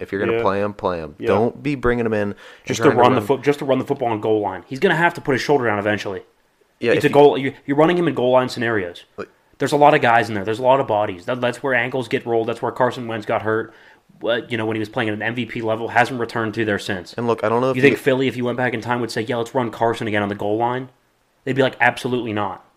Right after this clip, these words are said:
Speaker 1: I don't think, and I don't know if you guys have noticed this yet, but, uh, Justin Fields isn't, like, the biggest framed guy.
Speaker 2: Well, I mean, he's pretty. He's, he's, like, six three, two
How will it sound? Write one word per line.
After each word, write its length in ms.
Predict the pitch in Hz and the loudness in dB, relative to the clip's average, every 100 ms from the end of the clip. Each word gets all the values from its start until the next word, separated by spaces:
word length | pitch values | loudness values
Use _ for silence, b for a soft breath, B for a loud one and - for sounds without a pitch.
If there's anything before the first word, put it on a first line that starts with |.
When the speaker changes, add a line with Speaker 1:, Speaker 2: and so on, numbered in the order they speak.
| - | -2
Speaker 1:
I 100 | 101 | 2
don't 180 | 117 120 | 2 0
think, 200 | 123 - | -2 0
and 100 | 104 | 0
I 60 | |
don't 200 | 101 110 | 0 0
know 100 | 113 | 0
if 120 | 113 110 | 0 0
you 80 | |
guys 160 | 110 104 | 0 0
have 100 | 101 | 0
noticed 320 | 92 95 107 | -2 -2 -4
this 180 | 95 87 | -8 -10
yet, 320 | 92 82 78 | -6 -4 -4
but, 160 | - 87 | -2 0
uh, 160 | 87 82 | 0 0
Justin 320 | 90 98 139 | -2 -2 -2
Fields 240 | - 120 | 0 -2
isn't, 140 | 117 101 | -2 -6
like, 160 | 101 | -6
the 40 | 82 | -6
biggest 520 | 71 85 92 - - | -2 -2 -2 -6 -14
framed 420 | - 90 90 82 | -6 -4 -4 -6
guy. 100 | - | 0
Speaker 2:
Well, 120 | 202 | 0
I 60 | 202 | 2
mean, 100 | 220 | -2
he's 100 | 214 | -4
pretty. 260 | - 190 | -6 -4
He's, 120 | 196 156 | -4 -6
he's, 280 | 170 170 | -8 -6
like, 140 | 190 - | -8 -6
six 260 | - 110 | -4 -4
three, 220 | - 123 104 | -4 -6 -6
two 320 | - 107 | -6 -6